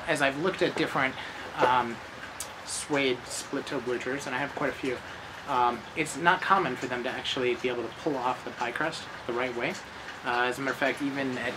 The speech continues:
Edward Green, where they're known for, like, the beautiful skin stitch, uh, with the suede, they generally do it a little different.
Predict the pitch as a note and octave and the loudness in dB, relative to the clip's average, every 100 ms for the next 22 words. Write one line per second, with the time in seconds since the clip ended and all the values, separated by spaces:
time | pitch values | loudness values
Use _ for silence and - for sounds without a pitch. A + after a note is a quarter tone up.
0 | C#3+ C3+ B2 A#2 B2 B2+ C#3+ C#3 B2+ A#2+ | -2 -2 -2 -2 -2 -2 -2 -6 -2 0
1 | A#2 A2+ A#2 A2+ C3 C#3+ B2+ B2+ - A#2 | 0 0 -4 -2 2 4 4 0 -2 -2
2 | A#2+ A2 A#2+ - B2+ - A#2 - A#2 A#2 | -2 -6 -8 -6 -6 -4 -8 -6 -6 -6
3 | - C3+ - - - - - - B2 A#2 | -2 -2 -2 -8 -10 -12 -12 0 4 6
4 | A#2 B2 C3 B2 - - E3+ C3 C3+ C3 | 4 2 0 0 0 6 8 8 2 -6
5 | - - B2 C3 C3 B2+ B2 A#2+ A#2 A2+ | -8 -6 -2 0 0 0 0 0 0 -4
6 | G#2+ B2+ B2 G#2 | -2 -2 -2 -4